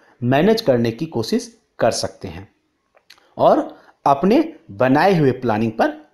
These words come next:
आगे बढ़ेंगे। पुराने दोस्तों से आज आपको किसी मामले पर बातचीत हो सकती है। आज आप जब तक सकारात्मक रहेंगे, आपके साथ सब कुछ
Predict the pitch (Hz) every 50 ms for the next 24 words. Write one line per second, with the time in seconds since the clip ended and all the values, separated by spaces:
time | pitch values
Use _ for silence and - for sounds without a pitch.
0 | _ - 170 185 185 170 156 113 104 98 92 90 90 92 95 98 - - _ _
1 | _ _ _ _ _ _ _ _ - 160 160 175 180 196 240 254 180 139 123 117
2 | - - 117 - - 277 330 330 - _ - - 120 117 113 117 110 107 - -
3 | - - _ _ _ _ - 151 - - 131 110 110 104 101 107 107 107 - 117
4 | 104 95 98 92 98 - - 220 262 262 - - _ _ _ - 254 254 214 -
5 | - 95 - - - 90 - - 92 - _ _ _ _ _ - - - - -
6 | - 147 165 202 240 214 214 226 254 247 - - - _ - 110 104 160 160 165
7 | - - - 220 - - - 135 - 127 123 127 - - 180 180 - 175 156 156
8 | 180 175 180 214 285 285 - - _ _ _ _ _ - - 139 151 147 - 190
9 | 175 - - 214 247 - - - - - - - - 185 170 160 - - 285 330
10 | -